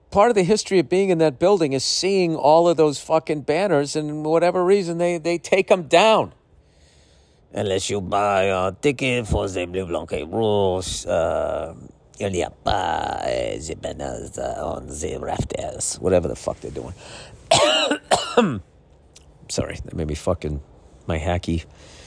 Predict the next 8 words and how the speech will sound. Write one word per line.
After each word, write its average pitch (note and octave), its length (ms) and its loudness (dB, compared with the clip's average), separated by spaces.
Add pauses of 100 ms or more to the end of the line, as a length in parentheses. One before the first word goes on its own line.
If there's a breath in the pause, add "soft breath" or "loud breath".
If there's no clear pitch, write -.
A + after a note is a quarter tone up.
(460 loud breath)
French-Canadian F#2 800 4
bullshit E2+ 460 4
just - 240 -2
made E2+ 160 4
me E2 80 0
fucking F2 380 -2
cough. F2+ 440 4 (1000)
Um, F#2+ 500 4